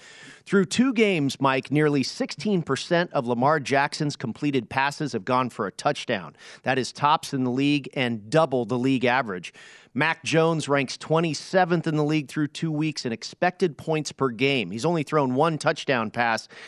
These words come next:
in each of the Patriots' first two games. What is your opinion here? Ravens laying that two and a half, I mentioned,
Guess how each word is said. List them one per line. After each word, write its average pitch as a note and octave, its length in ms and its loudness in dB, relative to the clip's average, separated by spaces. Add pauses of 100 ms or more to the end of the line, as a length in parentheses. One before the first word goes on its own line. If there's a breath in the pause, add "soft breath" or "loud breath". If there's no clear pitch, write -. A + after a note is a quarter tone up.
(140 loud breath)
in C#3+ 180 0
each F#3+ 260 0
of F#3 40 -4
the E3 80 0
Patriots' D3+ 500 -2
first D3+ 300 -2
two C#3+ 180 0
games. A#2 420 0 (360 loud breath)
What E3 180 4
is D3+ 160 2
your E3+ 120 4
opinion D3+ 440 0
here? D3 480 2
Ravens C#3+ 580 0
laying E3+ 420 0
that E3+ 260 -2
two G#3+ 160 2
and A#3 80 4
a G#3 40 4
half, E3 300 0
I B2+ 80 4
mentioned, B2 380 -2